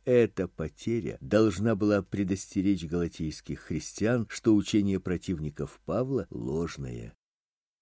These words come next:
Четвертое доказательство Павла в его борьбе против лжеучителей — это история о женах и сыновьях Авраамовых. Книга Бытия,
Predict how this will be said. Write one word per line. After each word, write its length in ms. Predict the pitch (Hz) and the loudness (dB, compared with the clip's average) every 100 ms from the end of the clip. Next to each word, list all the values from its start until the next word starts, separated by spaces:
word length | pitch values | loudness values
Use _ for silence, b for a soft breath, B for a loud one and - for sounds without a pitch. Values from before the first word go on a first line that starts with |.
| _ _ _ _ _ _ _ _ | _ _ _ _ _ _ _ _
Четвертое 760 | - 214 208 170 156 147 143 131 | -8 -6 0 2 2 2 2 4
доказательство 920 | 123 123 110 113 104 101 - 110 98 | 2 2 0 0 0 -4 -4 -4 -4
Павла 480 | - 101 92 98 87 | 0 0 0 -2 -4
в 60 | |
его 260 | 85 95 92 | -2 -2 0
борьбе 400 | 90 87 82 90 | 0 0 0 -2
против 480 | - 87 - 85 - | -2 -6 -6 -10 -10
лжеучителей — 1000 | 87 85 90 85 76 - - 71 87 180 - | -6 -4 -2 -4 -4 -10 -8 -4 -4 -4 -6
это 240 | 180 214 | -4 -2
история 480 | 202 - 208 202 196 | -2 0 2 2 0
о 160 | 160 | 0
женах 480 | 156 175 190 190 - - | 0 0 0 0 -4 -4
и 80 | 170 | -4
сыновьях 640 | - 156 151 131 131 - - | -2 -2 0 0 -2 -4 -8
Авраамовых. 800 | 101 92 64 117 117 117 - - _ _ _ _ | -4 -2 -4 -8 -10 -12 -16 -18 _ _ _ _
Книга 340 | - 143 98 76 | -4 -2 -2 -2
Бытия, 420 | 78 107 127 | -4 -6 -6